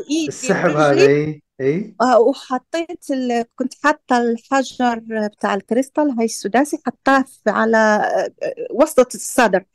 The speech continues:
Speaker 1: بعدين مسكته وصار هو، هو كمان ي-، يعني ي-، كله ي-، يرجف.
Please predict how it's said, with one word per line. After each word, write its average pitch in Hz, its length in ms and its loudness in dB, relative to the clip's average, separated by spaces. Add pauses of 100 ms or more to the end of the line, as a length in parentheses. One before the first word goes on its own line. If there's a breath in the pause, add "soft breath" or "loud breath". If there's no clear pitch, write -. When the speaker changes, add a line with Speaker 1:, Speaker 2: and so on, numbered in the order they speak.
(360 loud breath)
Speaker 1:
بعدين 285 360 4
مسكته 381 580 0
وصار 277 340 -2
هو، 320 520 4 (400)
هو 320 200 0
كمان 381 480 2
ي-، 196 560 -8
يعني 240 580 2
ي-، 311 280 2 (680)
كله 370 300 4
ي-، 247 460 -4
يرجف. 233 360 2